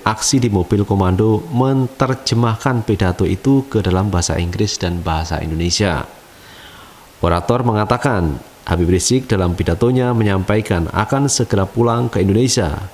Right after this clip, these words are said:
karena cekal dan denda yang sempat dijatuhkan sudah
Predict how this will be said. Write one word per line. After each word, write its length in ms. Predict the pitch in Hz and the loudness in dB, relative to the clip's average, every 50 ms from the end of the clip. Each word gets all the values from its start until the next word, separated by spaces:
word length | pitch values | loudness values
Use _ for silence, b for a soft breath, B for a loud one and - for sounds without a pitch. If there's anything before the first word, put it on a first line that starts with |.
| - | -4
karena 240 | 90 87 87 80 76 | -2 0 0 0 0
cekal 480 | - - - - - 127 127 135 135 - | -2 -4 -4 -2 -2 0 0 0 0 0
dan 240 | - 95 92 90 | 0 0 2 2
denda 320 | 107 110 113 107 110 107 107 | 2 2 2 2 2 2 2
yang 320 | 107 107 101 87 80 80 | 4 2 2 2 0 -2
sempat 400 | 85 - - 104 95 117 104 - | -2 0 -2 0 0 0 -2 -2
dijatuhkan 800 | - 95 87 78 76 - 127 120 - 110 98 92 92 92 92 92 | -2 -2 -2 -2 0 0 -2 0 0 0 0 0 0 0 -2 -2
sudah 640 | - - - 110 101 95 95 - - 87 80 82 82 | -2 -2 -2 0 -2 -2 -2 -2 -2 -2 0 -2 -4